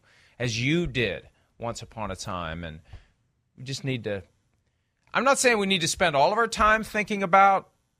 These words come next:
football players as human beings, but it would be nice if we all spent some of our time thinking about it, because I fear that some spend no time taking a step back and viewing them as anything other than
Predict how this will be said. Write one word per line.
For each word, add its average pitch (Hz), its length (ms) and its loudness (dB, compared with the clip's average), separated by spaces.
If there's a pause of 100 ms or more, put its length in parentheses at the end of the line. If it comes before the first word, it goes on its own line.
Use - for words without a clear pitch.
(220)
football 175 300 2
players 165 380 2
as 151 100 -4
human 156 240 -6
beings, 151 420 -2 (360)
but 127 80 -2
it 123 40 -2
would 120 100 -6
be 123 120 -2
nice 120 300 0
if 110 100 -10
we 110 100 -2
all 104 120 4
spent - 280 -6
some 113 200 -2
of 87 100 -4
our 80 120 -4
time 57 280 -10 (420)
thinking 92 340 -6
about 85 220 -2
it, 71 40 -14
because 104 240 -6
I 107 100 2
fear 156 440 -2
that 123 220 -4
some 131 560 0 (260)
spend 120 400 -2
no 113 160 -2
time 90 400 -8 (800)
taking 120 260 0
a 113 40 -6
step - 340 -2
back 101 440 2 (920)
and 131 140 -2
viewing 170 320 2
them 151 100 0
as 131 100 0
anything 185 360 2
other 165 200 6
than 117 480 4